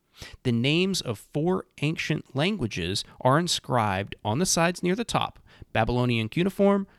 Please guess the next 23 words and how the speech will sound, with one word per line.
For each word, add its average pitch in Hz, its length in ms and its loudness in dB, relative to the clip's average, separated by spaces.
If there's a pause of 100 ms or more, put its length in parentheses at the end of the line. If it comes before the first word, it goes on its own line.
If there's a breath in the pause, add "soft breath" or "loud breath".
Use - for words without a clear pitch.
Classical 107 440 0
Greek, 170 420 -2 (180 soft breath)
Sanskrit, 170 600 0 (100)
and 147 100 4
Egyptian 117 400 -2
hieroglyphics. 139 840 -2 (440 loud breath)
The 117 80 -6
Guidestones 131 760 0
are 113 120 0
mysterious 104 680 -2
in 214 80 4
origin, 131 560 6
for 98 160 0
no 98 240 4
one 170 240 4
knows 165 340 4
the 180 160 -2
identity 156 520 2
of 165 80 -2
a 190 60 -2
group 147 380 0
of - 140 -6
sponsors 98 640 0